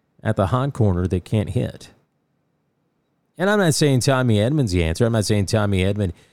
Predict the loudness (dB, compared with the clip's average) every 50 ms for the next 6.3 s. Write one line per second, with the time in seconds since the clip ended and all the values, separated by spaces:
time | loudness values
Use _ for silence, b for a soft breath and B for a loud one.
0 | b b b -2 0 0 0 0 -2 -2 0 0 0 2 2 0 0 -2 -2 -4
1 | -2 -2 0 0 0 0 -2 0 0 2 2 2 2 2 2 2 2 2 0 0
2 | 0 0 -2 -2 -6 b b b b b b b b _ -2 0 0 0 0 0
3 | -2 -4 -4 -4 -4 -4 -4 -6 -10 -14 _ _ _ _ _ -20 -20 -20 -20 -20
4 | -20 -12 -6 -2 0 2 2 4 4 2 2 2 0 0 0 0 0 -2 -2 -2
5 | -6 -4 -2 0 0 0 0 -2 -4 -6 -4 -2 0 0 0 0 0 0 0 0
6 | 0 -2 -4 -10 -16